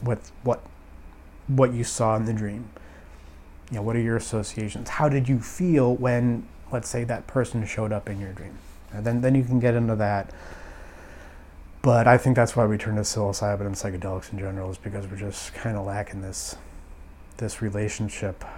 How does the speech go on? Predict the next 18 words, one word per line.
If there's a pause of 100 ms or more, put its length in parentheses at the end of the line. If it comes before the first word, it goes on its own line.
um, (1080)
with
spirit. (1600)
Um, (1500)
we
can't
sit
still. (420)
You,
you
know,
like
they
do
the, (220)
the (600)
experiments
on,